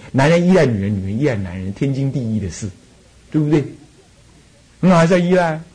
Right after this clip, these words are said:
那这样的生活你愿意吗？你当然可以，你说你愿意，可是你要怎么走这种生活呢？你怎么过呢？你依赖的这个人，他跟你一起相爱，一起结婚，可是他不会跟你同一天死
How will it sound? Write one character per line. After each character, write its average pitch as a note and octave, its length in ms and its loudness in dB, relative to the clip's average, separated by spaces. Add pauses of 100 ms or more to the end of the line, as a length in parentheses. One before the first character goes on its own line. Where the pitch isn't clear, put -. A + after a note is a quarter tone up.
(340)
那 F4+ 140 2
这 F4+ 140 2
样 E4+ 100 2
的 D#4 80 -4
生 E4+ 300 -4
活 C#4+ 100 2
你 C#4 80 0
愿 C#4+ 260 -4
意 D4 120 -8
吗？ B3 200 -8
你 G3 120 -12
当 G3 120 -6
然 G3+ 120 -12
可 D#3+ 80 -14
以， C3 80 -14
你 A2+ 100 -16
说 A#2 100 -20
你 A#2 160 -16
愿 A2+ 140 -16
意， G2+ 80 -18 (400)
可 - 80 -14
是 D3+ 100 -12
你 B2+ 120 -12
要 C#3 100 -12
怎 - 160 -16
么 A#2+ 100 -14
走 C#3+ 300 -10
这 D3 80 -12
种 A2 160 -16
生 G#2 160 -20
活 F#2+ 220 -20
呢？ - 180 -20 (400)
你 A#3+ 140 -12
怎 A3 80 -12
么 E3+ 100 -10
过 G#3+ 240 -6
呢？ G3 60 -16 (160)
你 F#3+ 120 0
依 A3+ 200 -2
赖 B3 100 0
的 G3 60 -8
这 B3 100 -10
个 F#3+ 100 -6
人， D#3+ 240 -6 (300)
他 B3+ 100 -2
跟 B3 200 0
你 F3+ 120 -4
一 G#3+ 120 -2
起 C#3+ 180 -8
相 F3+ 300 -4
爱， E3 160 -4
一 E3+ 40 -6
起 B2+ 160 -12
结 B2+ 220 -4
婚， D3 240 -8
可 C3+ 100 -10
是 F3 160 -8 (280)
他 E3 100 -10
不 D#3+ 100 -12
会 D#3 60 -6
跟 D3+ 140 -10
你 B2+ 60 -10
同 G2+ 180 -12
一 - 20 -8
天 B2+ 240 -14
死 G#2 200 -18